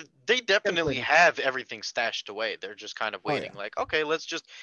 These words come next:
Speaker 1: fix everything else, and then we'll slowly incorporate everything," right?
Speaker 3: Right.
Speaker 1: We'll
Speaker 3: They're
Speaker 1: slowly
Speaker 3: definitely,
Speaker 1: start to
Speaker 3: they're
Speaker 1: follow it.
Speaker 3: definitely focusing on the gunplay. They're definitely focusing on that over, you know, the graphics, where they very well could say, "Hey, look at these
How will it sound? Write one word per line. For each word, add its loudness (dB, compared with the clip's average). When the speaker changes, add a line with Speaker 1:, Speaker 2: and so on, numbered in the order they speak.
Speaker 1:
fix 2
everything 0
else, 2
and 0
then 0
we'll 0
slowly 0
incorporate -4
everything," -10
right? -4
Speaker 3:
Right. 6
Speaker 1:
We'll -4
Speaker 3:
They're 8
Speaker 1:
slowly 10
Speaker 3:
definitely, 0
Speaker 1:
start 0
to -14
Speaker 3:
they're 6
Speaker 1:
follow 6
it. 6
Speaker 3:
definitely 2
focusing 4
on 4
the 0
gunplay. 2
They're 2
definitely 4
focusing 0
on 0
that 4
over, 4
you -8
know, -4
the -4
graphics, -6
where 0
they 2
very 8
well 10
could -2
say, 2
"Hey, 8
look 6
at -6
these 4